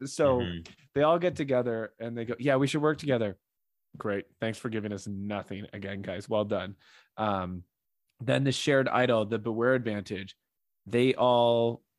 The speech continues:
Speaker 1: know about each other, each other's idols. And it's a weird, who on other tribes knows about these idols as well? Um,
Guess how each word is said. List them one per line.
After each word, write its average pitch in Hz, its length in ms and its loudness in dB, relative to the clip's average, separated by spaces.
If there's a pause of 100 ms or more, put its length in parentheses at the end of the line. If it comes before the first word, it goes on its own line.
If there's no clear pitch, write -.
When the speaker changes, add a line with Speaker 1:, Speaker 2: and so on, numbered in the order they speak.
(120)
Speaker 1:
know 113 280 4
about 117 240 2
each 107 220 -4
other, 107 280 -4
each 107 180 -6
other's 104 300 -2
idols. 113 480 0 (220)
And 107 80 -10
it's 101 140 -6
a 117 40 0
weird, 120 440 2 (220)
who 175 560 2
on 147 160 0
other 160 200 6
tribes 156 380 4
knows 156 180 2
about 151 220 0
these 151 160 0
idols 143 320 2
as 104 120 -10
well? 143 500 4 (420)
Um, 101 540 -6